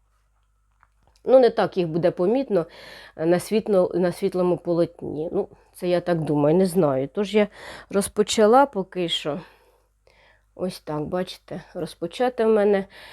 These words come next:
Е, хочу з V-образною горловинкою такий кардиганчик. Е, ну, не знаю,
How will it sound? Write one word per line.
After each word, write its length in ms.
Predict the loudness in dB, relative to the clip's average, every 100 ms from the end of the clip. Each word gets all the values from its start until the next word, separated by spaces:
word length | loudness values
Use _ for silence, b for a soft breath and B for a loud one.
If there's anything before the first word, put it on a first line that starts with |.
| B B
Е, 160 | -8 -6
хочу 380 | 2 2 2 -4
з 100 | 0
V-образною 680 | 2 2 0 -2 0 -2
горловинкою 720 | -2 -2 -2 0 0 0 -2 -2
такий 260 | -4 -8
кардиганчик. 1080 | -4 -2 0 0 2 2 2 -2 -6 -6 _ B B B B B B B B B _ _ -4
Е, 320 | 0 4 4
ну, 340 | 4 4 0 -2 B B B
не 140 | -2
знаю, 520 | 0 -4 -4 -6 -10